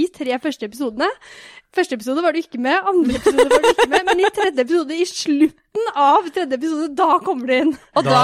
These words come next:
Speaker 3: kommer
Speaker 2: er det full baluba.
Speaker 1: Ja.
Speaker 3: Og da skjer det fremover.
Speaker 1: <laughs> Ja.
Speaker 3: Nå er bare pila
Speaker 2: Herlig.
Speaker 3: videre oppover herfra ut.
Speaker 2: Ja, men blir det liksom samme, er det samme liksom hurrastemningen nå? Du var jo veldig flink til å skape liksom god stemning og følelser og liksom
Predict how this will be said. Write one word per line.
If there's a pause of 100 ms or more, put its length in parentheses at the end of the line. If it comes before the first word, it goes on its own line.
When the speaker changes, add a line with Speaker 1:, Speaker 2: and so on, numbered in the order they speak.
Speaker 3:
kommer
Speaker 2:
er
det
full
baluba.
Speaker 1:
Ja.
Speaker 3:
Og
da (100)
skjer
det
fremover.
Speaker 1:
<laughs>
Ja. (100)
Speaker 3:
Nå (120)
er
bare
pila
Speaker 2:
Herlig.
Speaker 3:
videre
oppover
herfra
ut. (100)
Speaker 2:
Ja,
men
blir
det
liksom
samme, (420)
er
det
samme
liksom
hurrastemningen
nå? (160)
Du
var
jo
veldig
flink
til
å
skape
liksom
god
stemning
og
følelser
og
liksom